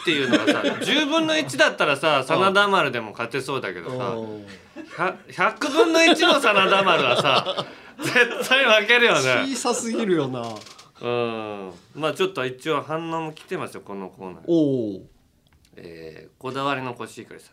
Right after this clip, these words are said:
Speaker 1: ん。
Speaker 2: うん。
Speaker 1: ゆるふわ大喜利のコーナーですが、
Speaker 2: うん。
Speaker 1: 以前から男が混ざっていて、
Speaker 2: うん。
Speaker 1: 包茎疑惑人間が
Speaker 2: うん。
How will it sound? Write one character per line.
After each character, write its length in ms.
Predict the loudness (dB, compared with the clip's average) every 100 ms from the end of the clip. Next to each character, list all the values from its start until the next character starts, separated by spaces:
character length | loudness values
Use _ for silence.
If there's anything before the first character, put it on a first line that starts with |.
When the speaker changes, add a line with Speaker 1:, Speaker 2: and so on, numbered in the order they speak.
| -10
Speaker 1:
ん。 60 |
Speaker 2:
う 40 | -8
ん。 160 | -8 _ _ _ _ -10
Speaker 1:
ゆ 120 | -6
る 180 | -4 0
ふ 100 | 2
わ 180 | 2 2
大 180 | 0 0
喜 120 | -2
利 100 | -8
の 140 | -10
コ 300 | -12 -6 -4
ー 40 | -2
ナ 240 | -4 -6
ー 40 | -8
で 100 | -12
す 200 | -12 -16
が、 300 | -4 -2 -2
Speaker 2:
う 80 |
ん。 180 | -4 -6 -14 _ _
Speaker 1:
以 160 | -10 -2
前 280 | 0 0
か 140 | -4 -6
ら 140 | -6
男 420 | -8 -10 -8 -6
が 120 | -4 -4
混 220 | -6 -6
ざ 120 | -6
っ 100 | -8
て 120 | -14
い 80 | -16
て、 300 | _ -12 -8
Speaker 2:
う 60 | -8
ん。 220 | -8 -10 _ _ _ -8
Speaker 1:
包 340 | -4 -4 -6
茎 320 | -6 0 0
疑 160 | -2 -4
惑 280 | -4 -4 -6
人 320 | -4 -6 -6
間 300 | -8 -8 -4
が 240 | -4 -4 -8
Speaker 2:
う 80 |
ん。 180 | -8 -8